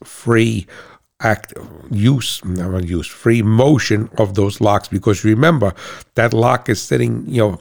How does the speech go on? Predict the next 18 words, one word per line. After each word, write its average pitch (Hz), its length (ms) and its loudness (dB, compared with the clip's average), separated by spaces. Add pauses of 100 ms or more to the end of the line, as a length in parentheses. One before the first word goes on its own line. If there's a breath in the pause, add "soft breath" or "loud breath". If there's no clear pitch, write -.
(120)
part 120 280 2
of 135 60 0
that 151 180 2
lock 175 320 2
is 127 160 -2
sitting 135 300 0
out 139 240 0
in 135 80 0
ambient 143 480 0
temperature, 147 440 0
right? 101 280 2
So 110 260 2
those 107 240 0
tumblers 127 580 0
are 110 60 2
gonna 113 220 0
get 117 240 -2
cold, 139 380 2